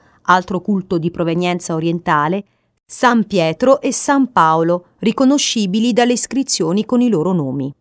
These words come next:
Di provenienza orientale sono anche le figure di Santa Lucia e Santa Caterina d'Alessandria,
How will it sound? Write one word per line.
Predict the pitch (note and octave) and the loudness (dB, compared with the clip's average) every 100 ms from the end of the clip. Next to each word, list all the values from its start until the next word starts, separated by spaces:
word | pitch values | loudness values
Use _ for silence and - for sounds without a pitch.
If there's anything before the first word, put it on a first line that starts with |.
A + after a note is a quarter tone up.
| _ _ _ _ _ _ - | _ _ _ _ _ _ -4
Di | G3+ | -2
provenienza | A3 A3 A3 A#3 A#3 G#3+ F#3 E3 | 0 0 0 0 0 0 0 2
orientale | F3+ A3 A3 C#4 C#4 C4 - | 0 -2 2 2 2 0 -6
sono | - B3+ B3 | -4 0 2
anche | B3 B3 | 2 0
le | G#3+ | -2
figure | F#3+ G#3 G3+ A#3 F3+ | -2 -4 -2 0 0
di | F3+ | -2
Santa | - A3+ A3 G3 | 0 0 0 -2
Lucia | A3+ - A3+ G#3 F#3 | -4 -4 -2 0 0
e | - | 0
Santa | - A#3+ G#3+ G3+ F3+ | -2 0 0 -2 -6
Caterina | G3+ A3+ G3 G3 F3 | -2 -2 0 -2 -2
d'Alessandria, | E3+ E3 - D#3+ D3+ D3+ D#3+ D#3+ | -2 -2 -4 -2 -2 -2 -2 -4